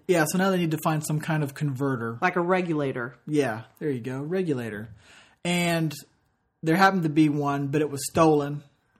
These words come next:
Speaker 1: by somebody I, I
Speaker 2: I don't
Speaker 1: don't
Speaker 2: know,
Speaker 1: even,
Speaker 2: some
Speaker 1: I don't e-
Speaker 2: throwaway something.
Speaker 1: I don't, I don't even know her name.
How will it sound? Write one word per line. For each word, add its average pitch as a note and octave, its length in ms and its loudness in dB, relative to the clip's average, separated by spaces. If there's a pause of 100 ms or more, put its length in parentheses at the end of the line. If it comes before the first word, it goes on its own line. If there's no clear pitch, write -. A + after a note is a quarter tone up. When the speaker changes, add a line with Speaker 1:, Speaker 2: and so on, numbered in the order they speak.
(140)
Speaker 1:
by C#3+ 460 4 (420)
somebody D#3 380 2
I, D3 140 -4
I - 0 -
Speaker 2:
I C3 40 -8
don't - 840 -6
Speaker 1:
don't D#3+ 80 2
Speaker 2:
know, D#3 80 4
Speaker 1:
even, D3 100 0
Speaker 2:
some D#3+ 100 2
Speaker 1:
I G3+ 40 6
don't E3 120 2
e- - 20 0 (200)
Speaker 2:
throwaway F#3 320 4
something. E3+ 600 -2
Speaker 1:
I E3 120 -2
don't, E3+ 120 2
I E3 120 -4
don't D#3+ 180 2
even D3+ 200 0
know D3+ 200 0
her C#3 140 -2
name. E3+ 600 -2